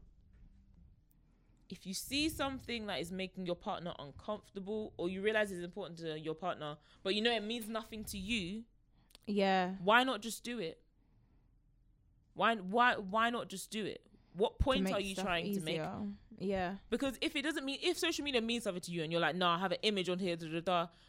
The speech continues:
Speaker 1: Okay, now there's a different, that, th-, this argument, can, not argument, this debate can go in a different direction. You know, an
Speaker 2: Mm.
Speaker 1: argument doesn't have to be angry.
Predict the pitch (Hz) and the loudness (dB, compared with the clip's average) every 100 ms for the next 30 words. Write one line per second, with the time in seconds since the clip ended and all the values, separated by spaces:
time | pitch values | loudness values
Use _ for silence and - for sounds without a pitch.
0 | - 190 208 240 240 180 - - 190 165 | -8 -2 4 6 6 4 0 2 2 2
1 | 190 - 190 175 160 - 196 202 - 165 | 0 0 -2 -4 -6 -4 -4 -4 -8 -18
2 | - - 202 196 180 170 - 156 226 190 | -18 -10 -6 -4 -4 -6 -10 -10 -6 -4
3 | 180 165 226 - 180 151 165 165 160 147 | -4 -6 -10 -4 -2 -2 -4 -4 -4 -6
4 | - 143 - - - 226 220 220 214 208 | -10 -12 -16 -18 0 6 8 8 6 4
5 | 202 208 160 160 156 95 156 139 | 2 0 -4 -8 -8 -6 -6 -8